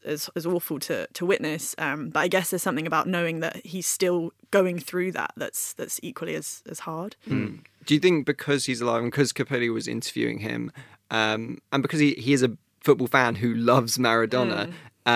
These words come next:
Speaker 2: um, that it, it maybe ended perhaps a little too forgiving of him?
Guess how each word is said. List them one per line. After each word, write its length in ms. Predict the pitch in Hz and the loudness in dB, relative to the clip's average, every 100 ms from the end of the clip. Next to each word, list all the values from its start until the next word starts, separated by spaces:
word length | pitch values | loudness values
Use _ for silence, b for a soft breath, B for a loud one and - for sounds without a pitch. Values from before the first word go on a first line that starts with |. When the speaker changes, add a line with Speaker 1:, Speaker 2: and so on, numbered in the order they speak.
| 113 | 6
Speaker 2:
um, 160 | 117 - | 4 -2
that 240 | - 113 | 0 2
it, 200 | 113 - - _ | 2 -2 -6 _
it 240 | 123 - 135 | 2 2 2
maybe 760 | 123 127 120 123 120 120 117 - _ _ - | 4 4 2 2 2 2 0 -4 _ _ 0
ended 640 | 120 120 120 113 113 - - _ _ _ _ _ _ | 2 4 4 4 2 -4 -18 _ _ _ _ _ _
perhaps 540 | - 120 - 151 - - | -12 -8 2 2 2 -2
a 40 | |
little 260 | 151 151 147 | 2 2 0
too 260 | - 165 | 2 0
forgiving 560 | 156 165 156 175 196 214 - 156 | 2 -2 0 -2 -2 -8 -14 -10
of 180 | 165 | -8
him? 240 | 208 220 | -4 -4